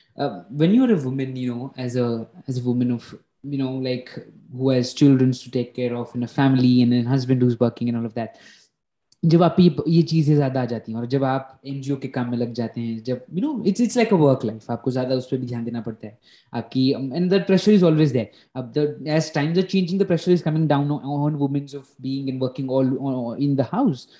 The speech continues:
but, uh, when it's still there,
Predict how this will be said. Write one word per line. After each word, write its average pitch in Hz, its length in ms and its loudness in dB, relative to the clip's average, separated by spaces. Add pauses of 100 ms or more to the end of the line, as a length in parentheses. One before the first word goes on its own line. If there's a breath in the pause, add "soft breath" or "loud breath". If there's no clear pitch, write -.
(300 soft breath)
but, 147 140 0 (260)
uh, 139 360 -2 (540 soft breath)
when 180 140 2
it's 185 280 -6 (100)
still 226 300 2
there, 123 640 -2